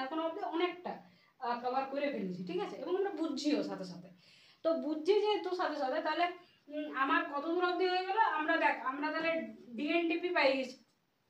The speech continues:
আমার polymerase হয়ে গেছে। তাহলে আমার এবারে কি হচ্ছে?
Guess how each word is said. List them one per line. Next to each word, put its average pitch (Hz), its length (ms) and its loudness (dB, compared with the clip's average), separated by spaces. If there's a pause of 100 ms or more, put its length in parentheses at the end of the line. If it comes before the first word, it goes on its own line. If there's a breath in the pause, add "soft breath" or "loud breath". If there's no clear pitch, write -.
(320)
আমার 285 320 4 (340)
polymerase 294 540 2
হয়ে 233 160 8
গেছে। 233 340 0 (600 soft breath)
তাহলে - 200 6
আমার 294 340 4
এবারে 269 280 -2
কি 339 140 -2
হচ্ছে? - 420 -2